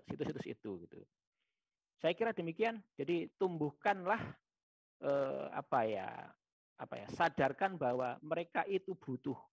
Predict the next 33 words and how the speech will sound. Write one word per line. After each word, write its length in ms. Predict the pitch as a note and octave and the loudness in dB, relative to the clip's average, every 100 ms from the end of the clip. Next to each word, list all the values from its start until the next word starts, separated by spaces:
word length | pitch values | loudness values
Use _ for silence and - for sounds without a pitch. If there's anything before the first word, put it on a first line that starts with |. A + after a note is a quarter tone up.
| - | -20
gitu. 160 | C#3 - _ _ _ _ _ _ _ _ _ - | -20 -20 _ _ _ _ _ _ _ _ _ -6
Karena 320 | B2 C#3+ D3+ - D#3+ | -2 0 0 0 2
orang 240 | C#3+ D#3+ - | 4 4 0
akan 320 | C#3+ D3 C#3+ | -4 -2 -2
bergerak 400 | - - C#3+ D#3 - | -6 -4 0 0 2
karena 240 | C3 B2+ | 0 2
adanya 400 | C3 C3 A2+ A2 | -6 -4 -4 -6
kebutuhan, 640 | - - - - A#2+ F#3+ G#3+ - _ - | -10 -12 -12 -4 2 2 0 -14 _ 0
dan 320 | C3+ B2 A2 | 2 2 0
bagaimanakah 720 | - C3 C3+ D3 D3 C#3+ C#3+ | -2 0 2 0 -2 0 -2
dia 240 | - C3+ B2+ | 0 0 2
tahu 240 | F#3+ A3 A3 | 2 2 2
kalau 240 | G3 F3+ | 2 2
itu 240 | G3 G#3 F3+ | -2 -4 -4
butuh, 480 | - A#3 A#3+ A3+ A#3+ _ _ | -2 -4 -2 -4 -4 _ _
kalau 320 | - C#3+ D3 | 0 4 2
dia 240 | D3 C#3 B2+ | 2 0 0
tidak 240 | D#3 - | 0 -4
diberitahu? 880 | - A#2 A#2 - G2+ F2+ F2+ F2 - _ _ _ _ | -4 -4 -4 -2 -2 -4 -8 -12 -14 _ _ _ _
Sama 320 | - D3+ F#3 | 0 2 4
saja 480 | F3+ A3+ C4 A3 F#3+ | 4 4 6 6 4
sama 320 | F#3 D#3 D3+ | 2 -2 -4
anak-anak 400 | C#3+ C#3+ C#3+ - | -6 -6 -6 -8
pelajar 480 | - C3+ C3+ - C3+ C3 | -2 -2 0 2 2 2
gitu 320 | B2+ - A2+ A2+ | -8 -6 -8 -6
kan. 160 | G#2+ D3+ _ _ _ _ _ | -10 -12 _ _ _ _ _
Kenapa 400 | - A#3 B3 B3+ | -6 -4 -2 0
sih 80 | C4 | 2
banyak 320 | G3 E3+ F#3 G#3 | 2 0 0 -2
siswa 240 | - A3+ | -2 -2
itu 160 | A3+ B3+ | -2 -4
yang 240 | A#3 A3+ | -6 -6
tidak 320 | A3 G3+ F3+ | -8 -4 -6